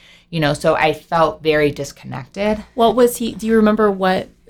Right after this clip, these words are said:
Speaker 2: some of the things he said to you?
Speaker 1: Yeah, I just said, "Oh, I know how you feel." Um, I, that was a big one. "I know how you feel. I know how you feel." And I'm thinking, "You have no idea how I feel,"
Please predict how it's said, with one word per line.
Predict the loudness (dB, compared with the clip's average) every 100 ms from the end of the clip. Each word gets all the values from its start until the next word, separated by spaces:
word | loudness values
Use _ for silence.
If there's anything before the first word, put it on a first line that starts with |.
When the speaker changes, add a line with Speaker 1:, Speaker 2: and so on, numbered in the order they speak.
| -10
Speaker 2:
some | -4
of | -4
the | -4
things | -4 -4
he | -6
said | -4 -2 -4
to | -4 -4
you? | -2 0
Speaker 1:
Yeah, | 2 4 4
I | 2
just | 0 -4
said, | -4 -6
"Oh, | 0 4 6
I | 4 4
know | 4 2
how | 0 -4
you | -6 -8
feel." | -12 -16 -10 0 4 6 6 4 6 4 4 2 -2 _ _ _ _ -8
Um, | -6 -6 -6
I, | -8 -6
that | 0 2
was | 2
a | 0
big | -6 -8
one. | -10
"I | -12
know | -8 -6
how | -6 -2
you | -2
feel. | -2 -8 -2 0 2 2 2 0
I | -2
know | -2 -2
how | -2
you | -4 -4
feel." | -8 -6 0 2 2 0 -4 _ _ _ _ _ _ _ _ _ _ _ _ -8
And | -6
I'm | -6
thinking, | -8 -6 -4
"You | 2 2
have | 2
no | -4 -2 2 2
idea | 2 -4 -10
how | -6 -6
I | -6
feel," | -8 -4